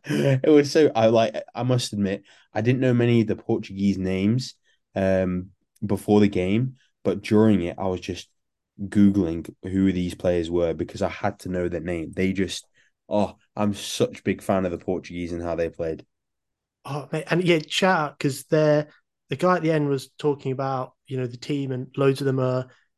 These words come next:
Speaker 2: are not kind of full-time rugby players. So to come out as a,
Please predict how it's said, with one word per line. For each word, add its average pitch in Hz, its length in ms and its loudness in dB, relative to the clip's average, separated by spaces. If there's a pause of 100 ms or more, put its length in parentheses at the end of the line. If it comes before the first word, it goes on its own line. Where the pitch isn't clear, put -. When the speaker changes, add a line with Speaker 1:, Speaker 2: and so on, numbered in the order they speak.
(160)
Speaker 2:
are 135 80 0
not 135 240 4
kind 127 180 -2
of 123 100 -12
full-time 131 520 0
rugby 135 260 -6
players. - 400 -14
So 135 320 -2 (640)
to - 60 -16
come 202 280 0
out 135 400 -2
as 131 100 -8
a, 123 40 -8